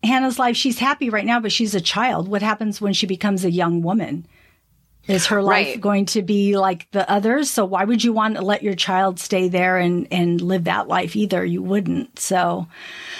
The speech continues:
Speaker 1: it's, that's all hard. It's hard no matter what. Because of everything
Speaker 2: Yeah.
Speaker 1: that has happened, her life is gonna be hard one way or the other.
Speaker 2: And
Speaker 1: So
Speaker 2: it's, it's also unclear. I don't remember from the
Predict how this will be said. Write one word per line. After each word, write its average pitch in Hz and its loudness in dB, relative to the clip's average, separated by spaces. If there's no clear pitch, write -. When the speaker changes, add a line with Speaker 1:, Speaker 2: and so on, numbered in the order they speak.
Speaker 1:
it's, 392 0
that's 403 -2
all 427 2
hard. 311 2
It's 254 -6
hard 311 0
no 359 2
matter 302 2
what. 214 0
Because 269 -2
of 285 -2
everything - 2
Speaker 2:
Yeah. 262 2
Speaker 1:
that 226 0
has 214 -2
happened, 269 0
her 226 0
life 247 -2
is 220 -8
gonna 233 0
be 214 0
hard 214 -2
one 214 -2
way 214 0
or 185 -4
the 175 -2
other. 160 -4
Speaker 2:
And 285 0
Speaker 1:
So 294 4
Speaker 2:
it's, 180 2
it's - -2
also 277 0
unclear. 196 0
I 180 0
don't 214 -2
remember 196 0
from 156 -2
the 143 -2